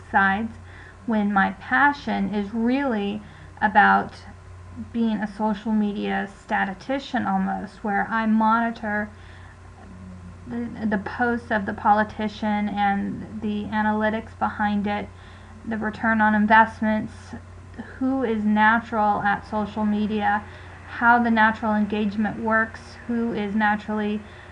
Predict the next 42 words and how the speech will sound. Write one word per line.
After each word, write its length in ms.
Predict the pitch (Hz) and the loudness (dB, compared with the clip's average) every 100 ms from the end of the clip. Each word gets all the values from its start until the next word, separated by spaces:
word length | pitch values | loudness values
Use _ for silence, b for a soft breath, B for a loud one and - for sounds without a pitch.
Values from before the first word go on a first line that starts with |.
| B - | B -16
checking 460 | - 240 247 226 | -4 -2 0 0
in 100 | 220 | 2
at 220 | 214 214 - | 0 -2 -2
Foursquare, 960 | 233 233 - - 220 220 208 214 214 - - | 2 2 -2 -4 0 2 4 2 -2 -12 -6
who 160 | 247 | -4
has 280 | 220 208 202 196 - | -2 -2 -2 -6 -14
planned 420 | - 226 220 214 | -4 -2 0 -2
methods, 540 | 208 208 214 214 202 214 | 2 0 0 -6 -8 -6
who's 180 | 214 | -8
getting 240 | - 208 214 | -6 -4 -2
the 60 | |
best 240 | 208 202 196 226 | -2 -2 -4 -10
results, 340 | 208 214 214 B B B B - | 0 0 0 B B B B 6
all 260 | 240 247 | 8 10
of 80 | 247 | 8
that 240 | 226 226 | 4 2
kind 140 | - 220 | 2 0
of 80 | 214 | 2
stuff 200 | 220 220 | 0 0
that 100 | 220 | -2
nobody 560 | 220 226 226 220 220 | 0 0 0 -2 0
else, 280 | 202 208 202 | 2 2 0
well, 240 | 214 208 214 | -6 -8 -4
very 240 | 240 240 | 0 0
few 180 | 240 233 | 0 -6
people 300 | 202 220 202 | -6 -4 -6
care 240 | 196 208 214 | -4 -2 0
about. 280 | 190 196 - - - | 2 0 -4 -12 -4
I 140 | 233 | -2
just 180 | 220 196 | -4 -6
found 260 | 202 196 196 | -4 -4 -2
fascinating. 720 | 220 214 214 220 190 196 208 B B B | 2 2 2 -6 -4 -6 -10 B B B
And 160 | 240 240 | 0 4
then 120 | 233 | 4
also 420 | 247 294 320 277 | 6 4 4 0
a 80 | 214 | 0
real 200 | 220 240 | 0 -2
passion 540 | 233 220 220 - 233 | 0 0 0 0 -2
of 100 | 214 | -2
helping 560 | 214 233 220 233 214 214 B B B - | 0 -2 0 -2 -2 -2 B B B -6
regular 500 | 240 240 240 233 226 | 0 2 2 2 0
people 680 | - 330 339 208 202 214 | 2 0 4 6 6 4